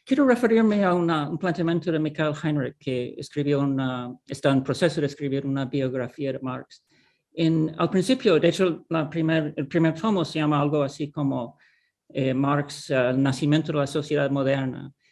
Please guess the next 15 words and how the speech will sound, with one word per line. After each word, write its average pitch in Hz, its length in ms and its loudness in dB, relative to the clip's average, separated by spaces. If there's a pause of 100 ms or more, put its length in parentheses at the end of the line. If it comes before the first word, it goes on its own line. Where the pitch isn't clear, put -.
(220)
Y, 151 460 2
um, 139 400 -4 (260)
en 151 440 -2
Mar-, 180 340 4
y 160 240 6
Heinrich 180 380 2
plantea 185 420 0
que 185 140 -2
la, 156 280 -2
la 170 120 0
vida 214 220 4
de 190 60 4
Marx, 180 420 -2
los 151 180 -2
cambios, 156 760 -2